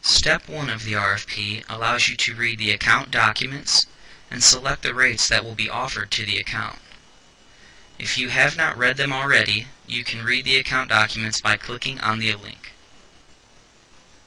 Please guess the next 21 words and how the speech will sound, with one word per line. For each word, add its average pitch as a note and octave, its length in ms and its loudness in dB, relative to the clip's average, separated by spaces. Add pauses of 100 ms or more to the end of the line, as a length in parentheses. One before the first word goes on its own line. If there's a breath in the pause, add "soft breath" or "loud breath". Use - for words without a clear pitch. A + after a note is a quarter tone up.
(1000)
Once C3+ 300 0
this D3 240 4
is E3+ 120 0
done, A#2 420 0
check - 300 4
the D3 120 -4
box A#2 500 4
indicating G#2+ 680 0
that G#2+ 160 -4
you A2+ 140 0
have A2 220 -4
read G#2 260 0
the G2 120 -8
account F#2+ 360 -8
documents. - 680 -4 (4000)
In C3+ 140 -4
the B2+ 80 2
Select C#3 500 4
Rate D#3 240 0
Plan A2+ 280 -2
section, A2+ 580 4